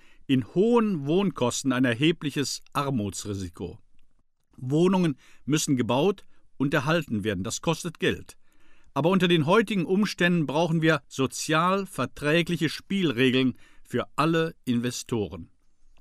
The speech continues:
Um bezahlbares Wohnen sicherzustellen, muss die Politik Maßnahmen zur Förderung des sozialen Wohnungsbaus ergreifen. Wir brauchen eine Förderung von Wohnungsgenossenschaften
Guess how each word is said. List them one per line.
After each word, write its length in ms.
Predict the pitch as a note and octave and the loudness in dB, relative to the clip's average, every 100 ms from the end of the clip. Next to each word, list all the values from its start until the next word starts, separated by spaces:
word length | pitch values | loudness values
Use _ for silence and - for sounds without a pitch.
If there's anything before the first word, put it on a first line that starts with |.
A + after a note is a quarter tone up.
| - _ _ _ - - | -20 _ _ _ -20 -10
Um 100 | A#2+ | -6
bezahlbares 840 | A#2+ - E3 F#3+ G3 D#3 B2+ - C3 | -4 -4 0 2 2 2 0 -2 0
Wohnen 320 | C#3+ C3+ A2+ | 2 4 2
sicherzustellen, 840 | C#3 F3+ F3 D#3+ - E3 D#3+ D3+ - _ - _ - | 0 -2 -2 -4 0 2 2 0 -6 _ -20 _ -2
muss 180 | E3+ - | -2 0
die 100 | E3+ | 0
Politik 440 | E3+ D#3+ E3+ - | 2 2 2 0
Maßnahmen 680 | C3+ D#3 F#3+ - F#3 E3 D#3 | 2 2 2 0 -2 0 -2
zur 160 | - | -4
Förderung 640 | B2+ - F#3+ G3 C#3 B2 - | -6 0 2 4 2 -2 -4
des 160 | A#2+ | -6
sozialen 540 | A#2 G#2 C#3+ C3+ C3+ A#2+ | -6 -4 0 2 2 2
Wohnungsbaus 680 | C#3+ D#3+ - B2+ A#2+ A#2+ | 0 0 -2 -2 -2 -2
ergreifen. 720 | - C3 - A2 F#2+ - F2 E2+ - _ _ - _ _ - - _ - - - | -6 -8 -6 -6 -6 -8 -14 -14 -20 _ _ -20 _ _ -20 -20 _ -20 -20 -6
Wir 120 | B2 | -4
brauchen 260 | C3+ D#3 D3+ | -2 0 2
eine 200 | C#3+ B2+ | 2 0
Förderung 640 | - F#3+ G3+ D#3+ C3 C3 | -2 2 4 4 2 2
von 340 | - B2 A2+ - - | 0 0 0 -4 -6
Wohnungsgenossenschaften 1400 | B2 F#3 D3+ B2 - C3 C3 - C#3 C#3+ C#3 - D#3+ D3 | 0 4 4 2 0 0 0 -2 -2 0 0 0 -4 -4